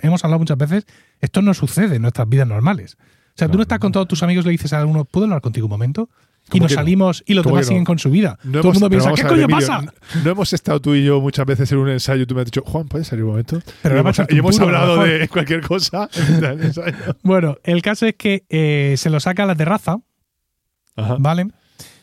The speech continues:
Speaker 1: Se lo saca a la terraza y empieza a hablar con él, ¿no?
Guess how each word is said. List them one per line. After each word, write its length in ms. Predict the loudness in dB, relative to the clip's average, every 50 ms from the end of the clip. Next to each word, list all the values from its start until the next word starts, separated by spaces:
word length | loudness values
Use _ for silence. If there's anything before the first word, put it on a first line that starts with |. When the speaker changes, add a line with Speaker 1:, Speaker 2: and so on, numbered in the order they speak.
| _ _ _ _ _ _ _ _ _ _ _ _ _
Speaker 1:
Se 160 | _ -4 -2 -2
lo 60 | 0
saca 200 | 0 -2 -2 0
a 40 | 0
la 60 | 0
terraza 460 | 0 0 0 0 -2 -2 -2 -4 -4 -4 -10 _ _
y 360 | _ 0 0 2 2 2 2
empieza 260 | 0 0 -2 -2 -2 -2
a 40 |
hablar 160 | -2 -2 -2 -2
con 160 | -2 -4 -4
él, 180 | -4 -6 -10 _ _
¿no? 200 | -2 -2 -2 -2